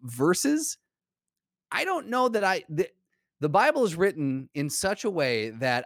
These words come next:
I don't think, I read through the A I verses, and I was like,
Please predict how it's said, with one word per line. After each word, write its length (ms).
I 200
don't 300
think, 440
I 100
read 300
through 400
the 180
A 140
I 240
verses, 500
and 140
I 60
was 160
like, 200